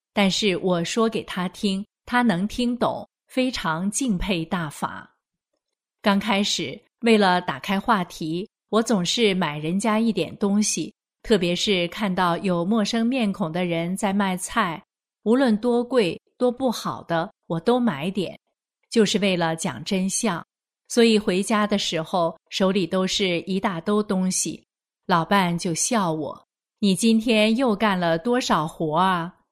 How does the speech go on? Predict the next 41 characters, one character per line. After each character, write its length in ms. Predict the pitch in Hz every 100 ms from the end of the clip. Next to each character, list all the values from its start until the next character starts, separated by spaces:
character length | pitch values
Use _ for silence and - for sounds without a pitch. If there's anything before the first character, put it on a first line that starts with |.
| _ _ _ _
只 320 | 202 165 160
劝 300 | 156 220 170
三 300 | 165 190 185
退， 340 | 185 226 175 - _ _ -
拎 260 | 233 233
着 280 | 226 190 180
这 180 | 208 214
一 160 | 170
大 220 | 190 202 160
包 240 | 180 185
菜。 420 | 185 - 180 147 - _ _ _ _ _ _ _
不 120 | - 240
过 260 | 262 214
人 260 | 190 180 208
心 240 | - 240
上 300 | 240 294 262
来 160 | 226 165
的 100 | 180
时 220 | - 165
候 340 | 160 185 160 165
就 180 | 220
想 260 | 185 180 147
偷 240 | - 233
懒。 340 | 226 180 - 147 - _ _ _
我 120 | 175
问 180 | 180 202
老 220 | 175 -
伴 260 | - 160 147 - _ _ _ -
，“你 160 | 214
看 240 | 196 220 196
看 320 | 208 185 180
天 260 | - 208 214
气 260 | 226 190
预 100 | 208
报， 320 | 185 190 165 - _
明 180 | 214 226
天 320 | 247 254 247
下 240 | 247 285 220
不 80 | 202
下 240 | 233 196
雨？” 340 | 175 147 156